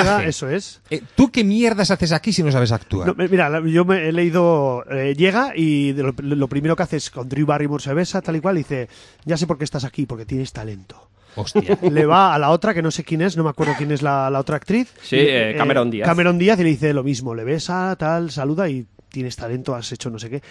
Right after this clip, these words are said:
Speaker 1: Y le va a Lucy Liu y le dice, "¿Tú qué haces aquí si no sabes actuar?".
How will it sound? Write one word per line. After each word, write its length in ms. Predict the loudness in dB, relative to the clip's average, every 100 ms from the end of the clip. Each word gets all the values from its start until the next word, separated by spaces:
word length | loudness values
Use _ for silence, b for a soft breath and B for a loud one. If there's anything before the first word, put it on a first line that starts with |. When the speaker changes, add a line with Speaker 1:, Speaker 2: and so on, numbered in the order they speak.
| B B
Speaker 1:
Y 100 | -2
le 100 | 2
va 100 | 2
a 120 | 2
Lucy 260 | 0 0 0
Liu 220 | 2 0
y 80 | -4
le 120 | -4
dice, 420 | -4 -4 -6 -8 -8
"¿Tú 120 | -6
qué 80 | -6
haces 140 | -6 -10
aquí 220 | -10 -10
si 140 | -8
no 80 | -8
sabes 280 | -8 -10 -12
actuar?". 600 | -16 -20 _ -6 -2 -2